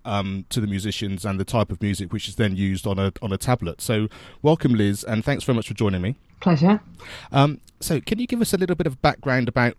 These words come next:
Speaker 1: well, first of all, sort of what Syncfonia is and, and, and sort of how its inception first worked, and then y-, your, your position within it?
Speaker 2: Um, yes, Syncfonia, um, the idea for Syncfonia,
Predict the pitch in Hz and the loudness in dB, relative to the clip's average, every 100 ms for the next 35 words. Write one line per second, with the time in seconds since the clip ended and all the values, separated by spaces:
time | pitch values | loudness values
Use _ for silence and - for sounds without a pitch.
0 | - 110 - 175 - 107 98 95 110 104 | 0 2 4 4 2 0 0 -2 -4 2
1 | 127 - - - - - 98 127 113 110 | 2 2 -6 -16 -6 -4 0 4 6 6
2 | 104 107 98 90 104 98 101 113 107 113 | 4 2 0 0 -2 -4 -4 -4 -2 -4
3 | - 107 - 131 104 - 104 - 110 - | -4 -6 -2 -2 -2 -4 -6 -4 -4 -4
4 | 104 - 107 101 - 92 76 101 101 104 | -8 -2 0 0 0 -2 -2 -4 -2 -2
5 | 113 110 107 104 104 117 107 104 107 104 | -2 0 2 2 2 2 2 2 0 0
6 | 101 110 78 - - - _ - - - | -2 -2 -6 -10 -20 -20 _ -20 -18 -18
7 | - - - 202 202 208 262 131 - 214 | -20 -8 4 6 8 6 4 2 0 -2
8 | - - 247 220 185 170 151 - 165 160 | 0 0 4 6 6 4 2 2 2 2
9 | 185 180 185 180 220 240 190 151 147 156 | 2 4 4 6 8 8 6 2 -2 -4
10 | - 147 147 143 143 170 | -2 -2 -2 0 0 -2